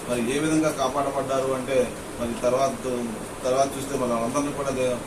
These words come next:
మరి యెహోషువ తర్వాత కూడా వాళ్ళందరినీ కూడా పిలిచి మళ్ళా మన సువార్తను బోధించడానికి, మన ధర్మశాస్త్రాన్ని బోధించడానికి,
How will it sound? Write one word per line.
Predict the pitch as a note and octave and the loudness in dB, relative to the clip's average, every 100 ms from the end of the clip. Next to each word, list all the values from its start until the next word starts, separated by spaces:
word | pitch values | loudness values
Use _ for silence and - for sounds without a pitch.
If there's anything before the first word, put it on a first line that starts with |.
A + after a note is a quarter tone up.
| - - | -10 -4
మరి | A#2+ B2 A#2 G#2+ - - - - - - - - | 0 0 0 -2 -8 -10 -10 -10 -10 -10 -10 -6
యెహోషువ | C3+ D#3 D3+ D3+ D3+ C#3 | 0 0 2 4 4 2
తర్వాత | C3 C3+ C#3+ | 0 0 0
కూడా | C#3+ | 2
వాళ్ళందరినీ | C3+ C3+ C#3 C#3+ | 2 2 0 0
కూడా | C3+ | -2
పిలిచి | - C3 C#3 B2 - - - A2+ | -2 -4 -2 -4 -6 -10 -8 -4
మళ్ళా | B2+ C#3+ C#3 | 0 2 4
మన | C3+ B2 | 4 2
సువార్తను | B2 C#3 C#3+ C#3+ | 0 0 0 0
బోధించడానికి, | C3 C3+ C#3 C#3 C#3+ C#3 C3+ B2+ | -2 0 -2 -2 -2 -2 -2 -2
మన | B2 | 0
ధర్మశాస్త్రాన్ని | A#2 A#2+ C#3 C#3 C#3 C3+ C3 A#2+ | 0 0 -2 -2 -2 0 -2 0
బోధించడానికి, | B2+ C#3 C3+ C3 B2+ B2+ C3 | 0 0 -2 0 0 -2 -4